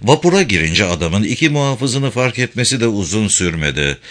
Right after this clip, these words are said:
Vapur limanda üç kez gidip geldi. Bourne ancak sancak tarafındaki kararlaştırılan lomboz önünde belirmedi.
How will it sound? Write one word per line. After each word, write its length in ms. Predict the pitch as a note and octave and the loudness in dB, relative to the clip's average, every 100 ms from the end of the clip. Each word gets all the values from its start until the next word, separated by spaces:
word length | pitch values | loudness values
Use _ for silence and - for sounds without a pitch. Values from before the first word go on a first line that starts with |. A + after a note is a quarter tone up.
| - - | -20 -2
Vapur 400 | B2+ C#3+ F3+ D#3+ | 0 4 4 4
limanda 400 | D#3+ D3 C#3+ C#3 | 2 2 2 0
üç 280 | A#2+ D3 - | 0 0 0
kez 280 | C#3 A#2+ F2+ | 0 -2 -2
gidip 360 | F#2+ G2 D2+ | -2 -2 -2
geldi. 520 | D#2+ D#2 D2+ D2+ D2 C#2+ - - | -2 0 0 -2 -4 -6 -18 -2
Bourne 380 | A2+ G2+ G2+ G2 | 2 4 2 0
ancak 420 | A2 C#3 C3 B2+ | 0 0 0 0
sancak 500 | - B2+ B2 B2 C#3 | 0 0 0 0 0
tarafındaki 600 | - G#2 F#2+ F2 E2 A2 | -2 -2 -2 -2 -2 -2
kararlaştırılan 1000 | G#2 A#2+ A#2+ B2 B2 A#2 B2 A#2+ A#2+ B2 G#2 | 0 0 0 0 0 -2 -4 -2 0 0 0
lomboz 500 | A#2+ A#2 A#2+ B2 - | 0 0 -2 -2 -2
önünde 520 | A2 A#2 G#2 G#2 F#2 | -2 0 0 0 0
belirmedi. 800 | E2+ F2 E2+ D#2 C#2 C#2+ C#2+ | 0 0 0 -2 -2 -2 -2